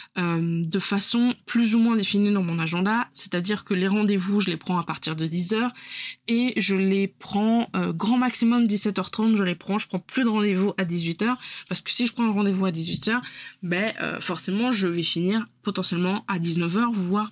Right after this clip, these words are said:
beaucoup plus tard quand les rendez-vous s'éternisent. Le week-end, j'essaye un maximum de ne pas travailler. Alors, pour le mois de juillet et la fin du mois de juin avec le challenge, autant te dire que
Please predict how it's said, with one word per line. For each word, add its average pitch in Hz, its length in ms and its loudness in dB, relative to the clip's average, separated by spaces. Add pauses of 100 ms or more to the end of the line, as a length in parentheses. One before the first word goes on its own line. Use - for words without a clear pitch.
beaucoup - 240 -14
plus - 180 -12
tard 202 380 -2 (340)
quand 233 120 2
les 226 140 4
rendez-vous 175 400 2
s'éternisent. 190 580 -2 (680)
Le 226 200 4
week-end, 254 580 2
j'essaye 214 500 2
un 214 80 2
maximum 247 1000 2
de 208 120 2
ne 185 140 2
pas 220 280 0
travailler. 190 640 0
Alors, 165 200 -2 (760)
pour 247 120 0
le 240 100 4
mois 220 160 4
de 185 60 0
juillet 208 380 2
et - 60 -6
la 175 100 -2
fin 208 160 -2
du 202 120 4
mois 190 160 4
de 190 60 0
juin 190 240 2
avec 170 240 -4
le 180 140 -2
challenge, 190 520 0
autant 185 220 -6
te 185 100 -2
dire 190 340 -4
que 185 240 -2